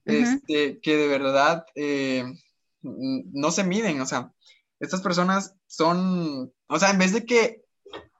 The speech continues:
Speaker 2: lo bonito sería que estas personas se dieran cuenta de lo que le están haci-, del daño que le están haciendo a estas personas, porque es una manera de trascender, o sea, si tú simplemente le estás diciendo a una persona, "No, pues haz esto", y la persona lo hace simplemente,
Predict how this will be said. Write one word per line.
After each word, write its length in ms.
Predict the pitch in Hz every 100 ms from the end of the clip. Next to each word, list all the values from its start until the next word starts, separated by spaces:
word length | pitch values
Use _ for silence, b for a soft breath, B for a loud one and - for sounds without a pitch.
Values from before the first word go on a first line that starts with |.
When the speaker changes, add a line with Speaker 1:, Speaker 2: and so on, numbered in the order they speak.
| _
Speaker 2:
lo 140 | 160 175
bonito 420 | 180 226 233 277
sería 400 | 214 180 190 190
que 80 | 208
estas 240 | 214 226
personas 420 | 190 190 202 208
se 80 | 208
dieran 260 | 156 175 180
cuenta 400 | 180 185 190 185
de 80 |
lo 80 | 160
que 60 | 139
le 40 |
están 180 | 135 151
haci-, 240 | 165 170 160
del 160 | 147
daño 180 | 143 160
que 60 | 170
le 40 |
están 160 | 156 156
haciendo 220 | 156 160
a 40 | 165
estas 160 | 180
personas, 420 | 143 147 156 165 - _ _
porque 720 | 156 151 - 147 143 139 - _ _ _
es 160 | 165 208
una 100 | 226
manera 260 | 175 180
de 120 | 196
trascender, 560 | 190 180 165 127 156 185
o 60 | 156
sea, 300 | 143 123 - _ _ _ _
si 160 | -
tú 140 | 165 185
simplemente 540 | 220 214 202 208 208
le 80 | 185
estás 260 | 175 185 190
diciendo 500 | 185 190 190 180 -
a 60 | 147
una 140 | 165
persona, 680 | 170 170 170 170 156 143 127 185 -
"No, 140 | 156
pues 120 | 165
haz 100 | 156
esto", 280 | 170 175 180
y 40 | 151
la 80 |
persona 260 | 135 135 160
lo 120 | 160
hace 160 | 160 175
simplemente, 600 | - 165 170 180 202